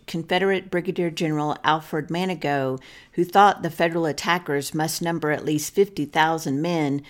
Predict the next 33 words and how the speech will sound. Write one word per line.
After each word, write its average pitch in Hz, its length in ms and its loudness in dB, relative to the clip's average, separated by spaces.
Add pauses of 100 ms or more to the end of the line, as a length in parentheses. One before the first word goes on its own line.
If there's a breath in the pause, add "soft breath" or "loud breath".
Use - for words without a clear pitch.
(360 loud breath)
later 180 500 6
admitted, 175 680 0
quote, 160 480 2 (400 soft breath)
"The 170 80 -2
sight 202 400 4
was 156 160 -2
grand 160 680 0 (120)
and 151 200 0
imposing 156 680 0
in 143 100 2
the 143 140 2
extreme. 139 720 -4 (420 loud breath)
Such 214 300 -2
a 196 60 4
sight 190 340 6
I 160 100 2
never 165 300 0
saw 175 560 2
either 156 220 0
before 180 540 0
or - 200 -2
after, 147 640 -4 (300 loud breath)
and 165 160 0
I 170 80 4
trust 202 520 0
under 190 160 0
the 175 160 0
same 202 380 -2
circumstances 147 1200 -4
never 156 300 0
to 160 80 -4
see 151 260 -2
again." 139 640 -4